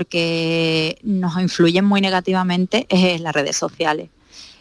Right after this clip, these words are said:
Eh, patrones superficiales que verdaderamente no, cuando lo, los clicheas después no tienen realidad, ¿no? Y hay muchas chicas jóvenes que quieren parecerse o escalar a esos estándares que superficialmente nos presentan lo-, la-,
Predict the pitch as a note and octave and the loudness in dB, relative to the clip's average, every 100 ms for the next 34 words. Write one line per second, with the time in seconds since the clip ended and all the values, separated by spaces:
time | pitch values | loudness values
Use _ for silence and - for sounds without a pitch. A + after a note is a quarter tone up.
0 | _ G#3+ G3 F#3 F3+ F3 E3+ E3 E3 F3 | _ 2 2 2 -4 -6 -6 -8 -8 -6
1 | F#3 F#3+ F#3+ F3+ - F#3+ F3+ - F3+ - | -6 -4 -4 -4 -4 -4 -4 -4 -6 -4
2 | E3+ F3+ - - F#3 F3 E3+ E3 F3+ _ | -2 -2 -4 -4 -2 -2 -2 -4 -8 _
3 | - F3 D#3+ D#3 D#3 E3+ F3 F3 E3+ F#3 | -10 -4 -2 -2 -4 -4 -4 -2 -4 -6
4 | G3+ - F3 D#3+ D#3+ D#3+ D#3 D#3 D#3 D#3+ | -10 -8 -4 -2 0 0 0 -2 -4 -6
5 | E3 - G3+ F3+ F3+ D#3 _ _ _ _ | -8 -6 -4 0 0 -2 _ _ _ _
6 | - E3+ E3+ - F3+ F3+ F#3 - F#3 F3+ | -2 2 2 0 0 2 0 0 0 0
7 | E3+ E3+ F3+ D#3+ D#3+ D#3 D3+ D3 D3 C#3+ | 2 0 2 -2 0 0 2 0 0 0
8 | D#3+ - - - - - G3 F3+ F#3 - | -2 -6 -14 -18 -18 -2 2 2 0 0
9 | F3+ E3+ - F#3 E3+ - F3 F3+ F#3 - | -2 -2 -2 -2 -2 -6 -6 -4 -4 -4
10 | D#3+ D#3+ E3+ E3+ D3+ C3+ - D#3+ - F3 | -4 -2 -2 -4 -6 -4 -4 -2 -4 -4
11 | E3+ E3 D#3 D3+ D3+ - D3 D#3 F#3+ - | -4 -4 -2 -2 -2 -2 0 0 -2 -8
12 | D#3+ E3 - D3+ D3+ - E3 D#3+ D#3 - | -8 -6 -6 -6 -6 -4 -2 -2 -4 -8
13 | F3 E3 - D3+ - - D#3+ E3 E3+ D#3 | -10 -8 -8 -8 -6 -2 -2 -2 -2 -4
14 | D#3+ D3+ E3 D#3+ D#3+ D3+ D3+ D#3 D3 D#3+ | -4 -4 -4 -2 -2 -4 -4 -4 -4 -4
15 | - - | -6 -6